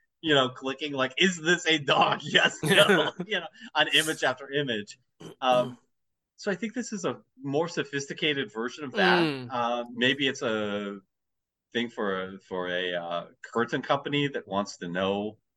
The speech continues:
Speaker 1: some information or something like that,
Speaker 2: Yeah.
Speaker 1: or, or train
Speaker 2: It's
Speaker 1: an
Speaker 2: a,
Speaker 1: A I.
Speaker 2: it
Speaker 1: But it
Speaker 2: maybe,
Speaker 1: is
Speaker 2: yeah.
Speaker 1: bizarre.
Speaker 2: It is
Speaker 1: It,
Speaker 2: bizarre.
Speaker 1: it could use a little more explanation.
Speaker 2: Yeah.
Speaker 1: <laughs>
Speaker 2: Yeah. 'Cause what's, what's funny as well is that, um, the girlfriend's friends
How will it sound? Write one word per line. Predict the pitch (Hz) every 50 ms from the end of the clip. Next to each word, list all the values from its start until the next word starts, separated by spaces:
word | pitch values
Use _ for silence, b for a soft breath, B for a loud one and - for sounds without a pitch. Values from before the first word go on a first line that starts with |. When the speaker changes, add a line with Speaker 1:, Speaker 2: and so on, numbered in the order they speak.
| _ _ _ _ _ _
Speaker 1:
some | - - - 90 85
information | 87 92 - 110 98 90 92 123 165 - - 196 185 185
or | 185
something | - - 185 185 196 180
like | 180 185 180 180
that, | 185 180 175
Speaker 2:
Yeah. | 151 143 135 123 117
Speaker 1:
or, | 90 113 107
or |
train | - - - 117 113 -
Speaker 2:
It's | - 131
Speaker 1:
an | 123 113
Speaker 2:
a, | 113 107 95
Speaker 1:
A | 85
I. | 80 95 117 147 180 185 - _ _ _ _ _
Speaker 2:
it | - - - -
Speaker 1:
But | - 170
it | 175 180 185
Speaker 2:
maybe, | 196
Speaker 1:
is | 185 -
Speaker 2:
yeah. | 90 98
Speaker 1:
bizarre. | 147 160 139 117 95 - - - - _ _
Speaker 2:
It | - 233 240
is | 262 240 196
Speaker 1:
It, | 175
Speaker 2:
bizarre. | 165 156 185 151 123
Speaker 1:
it | -
could | - 220 214 175
use | 185 202 196 190 180
a | 165
little | 147 151 151 147
more | 139 127 120 113
explanation. | 104 - - - 98 87 85 85 82 82 - - - 208
Speaker 2:
Yeah. | 196 151 131 120 220 196 -
Speaker 1:
<laughs> | - - - - - _ _ _ _ _ _ _ -
Speaker 2:
Yeah. | 160 147 135 117 - - - -
'Cause | - 226
what's, | 233 294 262 - - 220
what's | 214 233 202 -
funny | - - 190 185 175
as | 151 135 143
well | 135
is | 127 123 117
that, | - 151 123 - _ -
um, | 151 143 139 135 127 123 127 123 120 123 _ _ _ _ _ _ _ _ -
the | 165
girlfriend's | 143 - 170 185 196 180 - - 165 147 139 139 135 131 120 - - - - _ _ _ -
friends | - - 220 247 269 220 160 139 123 117 - - -